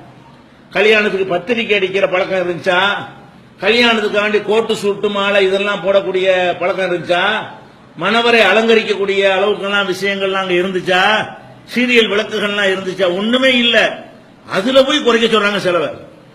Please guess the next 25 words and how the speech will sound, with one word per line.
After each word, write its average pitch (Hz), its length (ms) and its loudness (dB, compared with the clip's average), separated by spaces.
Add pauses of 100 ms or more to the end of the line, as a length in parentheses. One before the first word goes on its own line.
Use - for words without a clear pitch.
(240)
ஒரு 226 220 -4
செலவுமே 240 300 4
இல்ல. - 180 2
பார்த்தோம்னா, 202 580 -2 (340)
அவங்க 196 360 0
காலத்துல 247 220 2
நடத்துற 220 320 0
திருமணத்திற்கு 208 680 -2
என்ன 202 220 -2
மண்டபம் 208 340 0
முடிச்சிருவாங்களா? 175 640 -2 (140)
எதுக்கு 233 180 0
இந்த 233 120 -2
மக்களை 214 340 0
எச்சரிக்கிறாங்க? 208 720 0 (520)
இப்படி 190 200 2
எச்சரிக்காட்டி 208 560 0
சஹாபாக்கள் 202 580 0
கல்யாண 202 260 2
மண்டபத்துல 185 380 0
கல்யாணம் 180 280 -2
பண்ணிருவாங்களா? 160 500 -4
கல்யாண 214 220 -6
மண்டபம் 226 280 -4
ஏது? 240 560 0